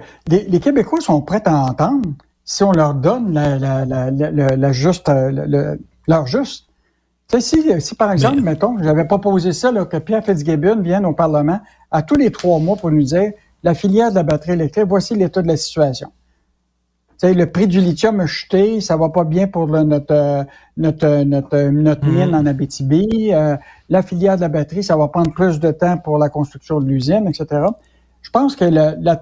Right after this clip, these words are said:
Speaker 1: les Québécois ont besoin de transparence là-dessus, mais les Québecois vont
Speaker 2: Tout à
Speaker 1: embarquer
Speaker 2: fait.
Speaker 1: dans le développement économique quand ça va être clair.
Speaker 2: Tout à fait. Euh, écoute, euh,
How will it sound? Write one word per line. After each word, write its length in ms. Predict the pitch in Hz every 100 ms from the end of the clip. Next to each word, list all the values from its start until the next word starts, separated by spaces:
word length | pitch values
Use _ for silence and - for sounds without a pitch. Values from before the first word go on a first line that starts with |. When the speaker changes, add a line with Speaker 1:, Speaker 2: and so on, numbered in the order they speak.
| 196
Speaker 1:
les 140 | 180
Québécois 440 | 160 214 190 240 208
ont 20 |
besoin 320 | 160 151 160
de 40 | 151
transparence 560 | 151 147 156 151 151
là-dessus, 300 | 139 - 262 208
mais 100 | 151
les 160 | 151
Québecois 440 | 156 262 202 - 220
vont 60 |
Speaker 2:
Tout 60 | 175
à 80 | 165
Speaker 1:
embarquer 180 | 156 135
Speaker 2:
fait. 220 | - 139
Speaker 1:
dans 80 | 160
le 60 |
développement 420 | 147 151 147 151 175
économique 520 | 160 151 143 160 - _ _ -
quand 120 | 156
ça 100 | 156
va 120 | 139
être 80 | 123
clair. 200 | 131 120 _ _ _ -
Speaker 2:
Tout 120 | -
à 120 | 185 143
fait. 280 | 175 160 143
Euh, 200 | 143 143
écoute, 320 | 147 202 -
euh, 140 | 165